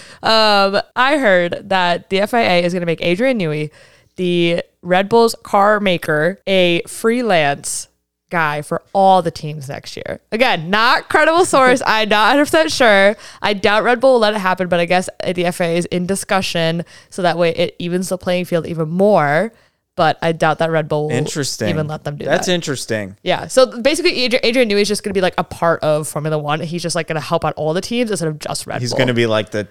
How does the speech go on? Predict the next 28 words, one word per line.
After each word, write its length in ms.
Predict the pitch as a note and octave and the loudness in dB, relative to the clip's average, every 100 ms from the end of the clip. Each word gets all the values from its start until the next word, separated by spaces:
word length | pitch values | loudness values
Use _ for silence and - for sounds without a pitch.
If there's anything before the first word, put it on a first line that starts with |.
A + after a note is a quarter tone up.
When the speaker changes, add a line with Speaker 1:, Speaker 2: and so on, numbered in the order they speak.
| _ | _
Speaker 2:
the 100 | - | -12
team 380 | G#2 - A2+ G#2 | -8 -6 -4 -4
advice 500 | G2 E2+ G2+ G2 - | -6 -4 -4 -2 -6
guy. 320 | - F2 E2 | -6 -6 -6
Like, 180 | F#2+ G2+ | -6 -4
Speaker 1:
Basically, 320 | C#3 F3+ G#2 | 0 0 0
Speaker 2:
they're 100 | G#2 - | -2 -2
gonna 80 | |
Speaker 1:
yeah. 100 | C#3+ | 0
Speaker 2:
come 160 | G#2 A2 | 0 -2
to 100 | G#2+ | -4
him 240 | G#2+ G#2+ | -2 -2
and 140 | G#2 G2+ | -4 -6
be 140 | G2+ | -6
like, 440 | G#2 G2 G2+ - _ | -4 -2 -4 -10 _
Speaker 1:
"Hey, 280 | - C#4+ A#3 | -2 2 2
uh, 100 | F3 | 2
what 200 | F#3 - | 0 -2
should 100 | - | -2
we 40 | B3 | -2
do 140 | C4 | 0
this 160 | G3 B3 | 0 0
with 100 | C4 | -2
our 100 | C#4 | 0
car?" 220 | D#4 D#4 | 2 2
And 100 | C#4+ | 2
he's 140 | A#3 | 0
like, 200 | F#3+ D3+ | 0 -2